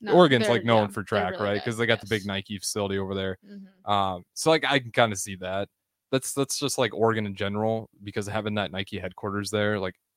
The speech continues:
Speaker 2: all their uniforms, they're always top of the notch. I just, they have so many uniforms every time. It's kinda my beef with the N B A. Like, I'll be watching the Bulls play the Celtics, and the Bulls be wearing gray, and the Celtics be wearing, like, a weird blue.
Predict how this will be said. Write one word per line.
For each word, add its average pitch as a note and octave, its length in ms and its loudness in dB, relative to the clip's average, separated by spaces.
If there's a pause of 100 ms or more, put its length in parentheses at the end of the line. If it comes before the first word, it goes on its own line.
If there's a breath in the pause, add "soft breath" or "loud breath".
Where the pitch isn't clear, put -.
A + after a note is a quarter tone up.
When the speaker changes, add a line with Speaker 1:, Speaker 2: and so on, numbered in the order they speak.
(600)
Speaker 2:
all G#2 240 4
their G2+ 120 2
uniforms, F#2 600 -6
they're G#2+ 120 0
always A#2 160 4
top G#2 240 -2
of - 40 -14
the G2 60 -6
notch. F#2+ 360 0
I A#2 80 -2
just, G#2+ 300 -4 (340)
they A#2 60 0
have B2+ 160 6
so A2 560 4
many G2+ 200 0
uniforms G2+ 460 0
every A2+ 160 4
time. A#2 420 0
It's A#2+ 120 -2
kinda D#3 180 4
my A#2 140 4
beef G#2 280 -4
with A2 120 -4
the G2+ 100 0
N G2+ 100 0
B F#2+ 160 -4
A. G#2+ 220 -2 (340)
Like, A2+ 160 4
I'll A#2+ 100 6
be B2+ 100 6
watching A2+ 580 4
the G#2 140 -2
Bulls A2 380 4
play A2 140 -2
the F#2+ 80 -6
Celtics, G#2+ 480 -2
and G#2 80 -2
the G2 40 -2
Bulls G#2 260 0
be G#2+ 120 -2
wearing G2 260 0
gray, F#2+ 320 0
and G2+ 80 0
the F#2 60 -6
Celtics G2 420 -6
be G2 100 -6
wearing, F#2+ 280 -2
like, F#2 220 -6
a F#2+ 40 -6
weird F#2 300 -6
blue. G2 340 -4